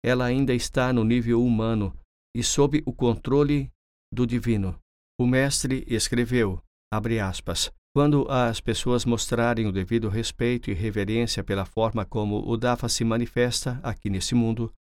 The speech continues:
os indivíduos, os povos e as nações desfrutarão bênçãos ou glória." Fecha aspas. Sobre o Dafa, Zhuang Falun. Todos nós precisamos nos perguntar se nossa reverência pelo Mestre e pelo Divino é genuína.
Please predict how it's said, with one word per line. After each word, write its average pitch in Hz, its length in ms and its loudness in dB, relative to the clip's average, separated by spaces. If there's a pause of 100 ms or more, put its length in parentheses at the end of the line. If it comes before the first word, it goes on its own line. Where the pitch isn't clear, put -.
(200)
os 127 160 2
indivíduos, 131 760 0 (220)
os - 140 -4
povos 110 500 2
e 98 60 0
as 92 100 -2
nações 110 560 -2 (280)
desfrutarão 120 720 0
bênçãos 117 680 -2
ou 107 160 0
glória." 85 480 -4 (520)
Fecha 104 380 0
aspas. - 440 -6 (340)
Sobre 123 260 0
o 139 40 0
Dafa, 120 500 0 (220)
Zhuang 127 360 0
Falun. 92 380 -2 (720)
Todos 123 320 -2
nós 127 240 2
precisamos 110 680 0
nos 107 160 -2
perguntar 120 640 -2
se - 160 -2
nossa 104 340 0
reverência 110 680 -2
pelo 98 200 -4
Mestre 101 500 -2
e 92 100 -4
pelo 107 240 -4
Divino 95 440 -2 (520)
é 135 40 -4
genuína. 107 600 -2